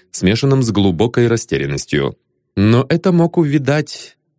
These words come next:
только опытный глаз помощника. Для всех остальных коллежский советник пребывал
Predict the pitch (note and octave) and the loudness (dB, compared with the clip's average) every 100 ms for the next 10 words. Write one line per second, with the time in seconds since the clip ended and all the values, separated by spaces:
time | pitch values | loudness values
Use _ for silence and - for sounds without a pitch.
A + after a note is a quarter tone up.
0 | _ _ A2 C#3 C#3 E3 F3 A#2+ A2+ D3 | _ _ 0 2 0 -4 -2 0 0 -2
1 | C#3+ D3+ B2+ F#2+ G#2 - C3+ G#2 D#2 D#2+ | 0 0 2 0 -2 -4 0 0 -2 -4
2 | D2+ D2+ D2+ _ _ D#2 D#2+ D#2+ F#2 F#2+ | -4 -4 -4 _ _ -2 0 2 0 0
3 | - F2 B2+ - - D2 E2 - E2 - | -2 0 0 0 -4 -2 -2 -2 -2 0
4 | E2+ G#2 F#2+ - F2 E2 E2+ G2 F#2 E2+ | 0 0 -4 -2 0 2 2 2 0 -4